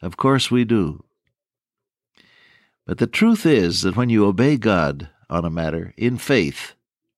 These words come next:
when you take God at his word and do something because he tells you to, beloved, you're in time. Never too late when you're obeying God. Isn't that a great thought?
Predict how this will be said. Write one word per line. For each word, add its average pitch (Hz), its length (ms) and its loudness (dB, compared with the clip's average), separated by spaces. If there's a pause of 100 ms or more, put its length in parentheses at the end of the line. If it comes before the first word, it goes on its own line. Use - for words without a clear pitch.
(640)
when 117 120 -6
you 123 100 0
take 196 320 0
God 156 260 2
at 147 120 0
his 131 160 0
word 131 260 2
and 104 220 -2
do 165 160 2
something 135 420 -2
because 123 360 -2
he 220 180 2
tells 196 400 2
you 113 160 2
to, 87 400 -2 (920)
beloved, 87 500 0 (760)
you're 98 180 2
in 82 140 0
time. 73 420 -6 (680)
Never 104 220 2
too 92 220 -2
late 76 320 -4 (560)
when 87 160 -6
you're 73 140 -6
obeying 73 380 -4
God. 60 380 -12
Isn't 127 160 0
that 147 140 2
a 117 40 2
great 113 240 0
thought? 107 260 -2